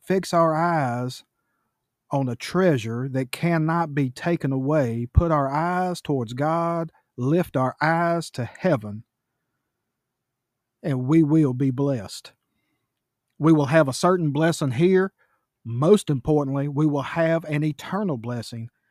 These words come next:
in being with God and being with Christ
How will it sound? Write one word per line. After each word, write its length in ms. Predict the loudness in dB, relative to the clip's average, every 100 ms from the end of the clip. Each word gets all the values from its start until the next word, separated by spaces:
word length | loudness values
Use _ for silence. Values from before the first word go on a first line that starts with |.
| _ -8
in 200 | -6 0
being 320 | 4 4 4
with 180 | 0 -2
God 400 | 0 0 0 -2
and 160 | -4 0
being 320 | 2 2 -2
with 160 | -8
Christ 680 | -6 -2 -2 -2 -10 -12 -18